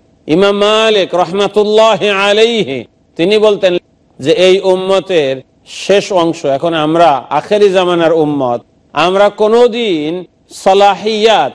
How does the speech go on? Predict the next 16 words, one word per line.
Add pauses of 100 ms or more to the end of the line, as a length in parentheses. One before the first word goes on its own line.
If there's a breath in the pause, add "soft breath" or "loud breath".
(280)
কোনো
অবস্থাতে
কল্যাণ
আমরা
অর্জন
করতে
পারবো
না, (260)
বরং
ওই
জিনিস
দিয়ে
কল্যাণ
অর্জন
করতে
পারবো